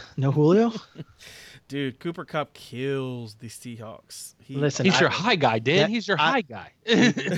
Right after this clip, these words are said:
Speaker 1: he is my high guy,
Speaker 2: <laughs>
Speaker 1: and I'm gonna,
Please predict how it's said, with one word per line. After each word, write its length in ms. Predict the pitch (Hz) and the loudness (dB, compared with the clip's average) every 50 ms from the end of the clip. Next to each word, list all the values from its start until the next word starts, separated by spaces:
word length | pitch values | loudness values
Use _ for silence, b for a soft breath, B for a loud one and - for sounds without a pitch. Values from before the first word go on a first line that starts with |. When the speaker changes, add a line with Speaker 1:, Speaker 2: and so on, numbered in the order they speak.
| - - - | -2 0 0
Speaker 1:
he 140 | 196 147 135 | 0 0 0
is 140 | 135 139 139 | 0 0 0
my 120 | 147 143 143 | 0 0 0
high 200 | 156 135 127 123 | 0 -2 -2 -4
guy, 260 | - - 120 120 113 139 156 170 - _ - - - 160 | -4 -6 -6 -6 -6 -6 -10 -12 -12 _ -14 -12 -12 -12
Speaker 2:
<laughs> 400 | - _ - - - 151 - _ | -12 _ -14 -14 -12 -12 -14 _
Speaker 1:
and 140 | 180 156 123 | -10 -8 -6
I'm 100 | 117 120 | -4 -4
gonna, 180 | 123 120 123 | -6 -6 -8